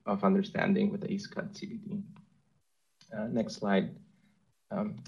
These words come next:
this table just summarizes the changes I described in the last slide.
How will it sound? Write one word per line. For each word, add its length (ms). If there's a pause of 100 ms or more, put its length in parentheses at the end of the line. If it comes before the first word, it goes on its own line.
this 160
table 320
just 260
summarizes 540
the 100
changes 540
I 60
described 560 (140)
in 80
the 60
last 260
slide. 400